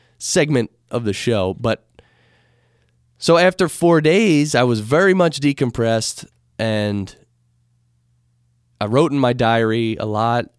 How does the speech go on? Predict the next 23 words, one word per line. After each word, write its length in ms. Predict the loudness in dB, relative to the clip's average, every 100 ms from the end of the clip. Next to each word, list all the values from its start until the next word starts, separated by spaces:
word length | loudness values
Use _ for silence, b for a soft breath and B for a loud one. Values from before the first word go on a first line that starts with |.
| _
And, 380 | -6 -4 -4 -4
um, 440 | -2 -2 -2 -4 -4
and 140 | -2
then 80 | 0
I 60 | 2
started 340 | 2 2 2
reading 280 | 0 0 -2
some 200 | -2 0
books, 400 | -2 -2 -8 -14 -10
and 220 | -4 -2
I 80 | 0
read, 540 | 0 0 0 0 -4
let's 200 | -8 -6
see, 140 | -4 -2
what 140 | -2
did 120 | -2
I 60 | -2
read? 360 | -2 -6 -8 -18 _ _ _ _ _ _ _ _
I 100 | -6
read 300 | -2 0 0
a 40 | -2
copy 760 | -2 0 0 0 0 0 -2 -6 -12 -6
of, 680 | -2 0 0 -4 -10 -20